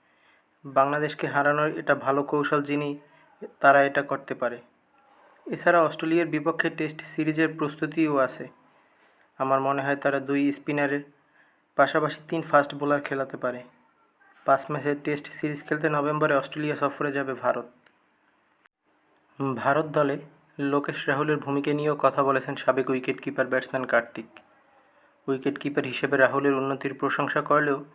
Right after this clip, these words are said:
কার্তিক মনে করিয়ে দিয়েছেন, টেস্ট ক্রিকেটের শারীরিক ধকলটা একটু বেশিই যায়। লোকেশ রাহুল খুব ভালো কিপার, অনেক উন্নতি করেছে। তাকে এখন আর পার্ট টাইম উইকেট কিপার বলাটা ঠিক বলে আমি মনে করি না।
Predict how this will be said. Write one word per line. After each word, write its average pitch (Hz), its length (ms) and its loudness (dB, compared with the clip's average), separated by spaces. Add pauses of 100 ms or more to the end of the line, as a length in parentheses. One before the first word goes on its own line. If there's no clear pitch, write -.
(280)
কার্তিক 139 320 0 (100)
মনে 143 200 2
করিয়ে 156 300 0
দিয়েছেন, 147 520 -6 (420)
টেস্ট 143 320 -2
ক্রিকেটের 143 380 -2
শারীরিক 139 500 0
ধকলটা 135 420 0
একটু 135 180 -8
বেশিই 127 440 -4
যায়। 117 180 -2 (1500)
লোকেশ 147 480 -4
রাহুল 175 180 0
খুব 147 280 -12
ভালো 143 200 2
কিপার, 143 360 -4 (460)
অনেক 143 220 -2
উন্নতি 143 340 -4
করেছে। 135 420 -4 (680)
তাকে 131 380 2
এখন 135 260 -6
আর 143 80 0
পার্ট 135 280 4
টাইম 143 140 0
উইকেট 143 320 -2
কিপার 143 260 -2
বলাটা 143 360 2
ঠিক 143 360 -10
বলে 143 220 2
আমি 139 140 -2
মনে 131 240 0
করি 127 260 -6
না। 117 120 -10